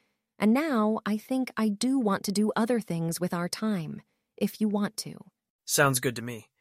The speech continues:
Speaker 2: Retrieve an item from the conversational recursion layers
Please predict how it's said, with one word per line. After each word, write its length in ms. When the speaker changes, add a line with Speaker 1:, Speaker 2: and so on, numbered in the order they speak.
Speaker 2:
Retrieve 360
an 100
item 320
from 180
the 60
conversational 760
recursion 540
layers 380